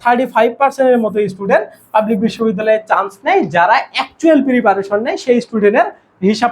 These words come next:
করে বা সেই স্টুডেন্টের ভিত্তিতে। ওকে, তাইলে একটা জিনিস দেখো যে এই জায়গাতে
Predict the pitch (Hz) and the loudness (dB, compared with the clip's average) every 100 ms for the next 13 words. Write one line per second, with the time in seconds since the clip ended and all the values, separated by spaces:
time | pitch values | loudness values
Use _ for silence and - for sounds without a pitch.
0 | - 170 165 165 214 214 - 226 226 254 | -2 -2 0 0 2 0 0 -2 0 2
1 | 247 233 - 165 147 269 269 - - _ | 2 0 0 -4 -2 -2 0 -4 -8 _
2 | _ - 320 359 - 262 226 247 262 226 | _ -4 0 2 0 -2 -2 -2 2 0
3 | - 226 294 - 208 240 277 254 202 196 | 2 -2 -2 -4 0 0 0 0 0 -2
4 | 285 | 0